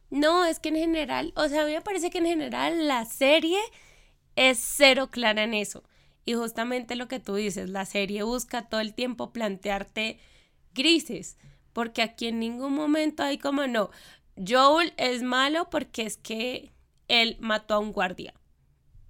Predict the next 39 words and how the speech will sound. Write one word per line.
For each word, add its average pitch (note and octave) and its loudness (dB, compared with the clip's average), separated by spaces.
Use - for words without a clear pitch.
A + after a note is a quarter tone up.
Cuando C4 2
es B3+ 0
como, C#4 8
ay, B3 0
ya, F3+ -6
o C4 -2
sea, C4+ 0
las C#4 2
muertes C#4 -2
aquí C4 -8
terminan B3 -6
siendo B3+ -6
también, A3+ -6
creo C#4 2
que, - -6
creo D#4+ -4
que D#4 -6
para E4 0
personajes B3+ 0
como B3 -4
Ellie, G#3+ 0
por G3+ -8
ejemplo, G3 -8
que G3+ -6
hay G#3 -6
un G#3 -4
momento A3+ -6
en A#3 -4
el A3+ -12
que A#3+ -8
tiene F#3+ -6
su A#3+ -2
primera G#3+ -2
muerte A#3+ 0
y A#3+ 0
es G#3 -4
una A3 -6
de G#3+ -4
las, A3 -8